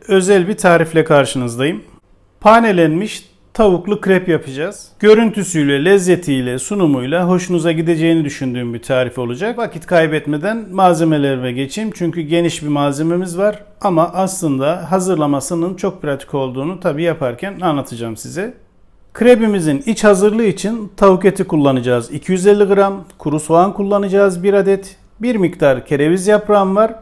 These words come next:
Bir tane de acı çili biber kullanacağım. Kapya biber kullanacağız. Takribi elli gram civarı rendelenmiş kaşar peyniri kullanacağız.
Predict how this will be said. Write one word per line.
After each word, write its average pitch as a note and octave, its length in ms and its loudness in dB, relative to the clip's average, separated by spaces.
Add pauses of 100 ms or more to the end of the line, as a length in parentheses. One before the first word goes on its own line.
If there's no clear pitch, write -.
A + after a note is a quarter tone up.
(380)
Bir A#3 140 -4
tane D3 340 2
de G#3+ 200 2
acı F3 300 -2
çili F3 260 0
biber D3+ 320 2
kullanacağım. B2+ 560 -2 (1200)
Kapya F#3+ 360 2
biber A3+ 260 4
kullanacağız. A3 840 0 (280)
Takribi A3 460 2
elli G3+ 280 8
gram F#3+ 280 4
civarı E3 440 4
rendelenmiş F#3 680 2
kaşar E3 440 0
peyniri G3+ 320 0
kullanacağız. F#3 760 -2